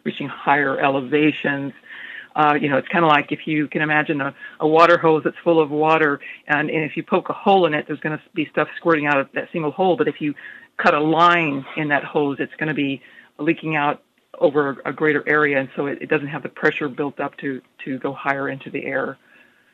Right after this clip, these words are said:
So, Caleb, I don't know if that helps, but, um, that's what we can offer.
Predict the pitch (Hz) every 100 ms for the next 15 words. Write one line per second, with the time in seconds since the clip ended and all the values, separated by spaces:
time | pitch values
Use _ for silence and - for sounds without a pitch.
0 | _ _ - 139 - 160 185 208 185 156
1 | 156 170 156 147 - - 135 - 180 143
2 | 135 135 - - _ 160 151 - 147 147
3 | 147 135 135